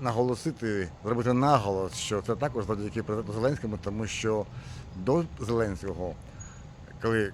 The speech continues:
керував Порошенко разом з Гончаренко, тоді у депутатів була депутатська недоторканність.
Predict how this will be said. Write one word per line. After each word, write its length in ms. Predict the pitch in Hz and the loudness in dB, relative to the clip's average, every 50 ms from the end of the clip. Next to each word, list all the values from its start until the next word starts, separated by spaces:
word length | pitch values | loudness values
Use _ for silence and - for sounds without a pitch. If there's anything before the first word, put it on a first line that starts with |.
| - - | -2 0
керував 360 | 113 104 110 107 107 101 95 - | 2 4 4 6 4 4 4 2
Порошенко 480 | 107 104 104 - 120 117 110 85 98 | 2 2 2 2 0 0 0 0 0
разом 260 | 101 104 95 92 98 | 0 0 0 -2 -2
з 40 | 98 | -2
Гончаренко, 640 | 110 107 - 113 110 120 151 180 175 - 117 98 87 82 - - - - - - - - | -2 -2 0 2 4 4 4 4 2 2 2 2 0 0 -4 -10 -14 -14 -14 -16 -12 -8
тоді 380 | - 104 95 101 131 143 147 139 127 | -6 -4 0 2 2 2 2 2 0
у 60 | 120 | -2
депутатів 480 | 107 113 90 107 127 139 135 143 131 | -2 -2 0 2 2 2 2 2 0
була 340 | 110 95 110 120 123 123 113 - - - - - - - - - 101 98 - - | 0 2 2 4 4 4 2 -2 -8 -14 -14 -14 -14 -14 -14 -12 -12 -12 -8 -4
депутатська 540 | 113 120 113 120 - - 135 120 - - 123 | -4 -2 0 0 4 4 4 4 4 2 2
недоторканність. 1040 | 117 117 107 131 127 - - 139 135 107 - - 98 87 82 80 73 - - - - | 2 2 2 2 2 2 2 2 2 2 0 -2 -4 -4 -4 -4 -6 -8 -12 -14 -14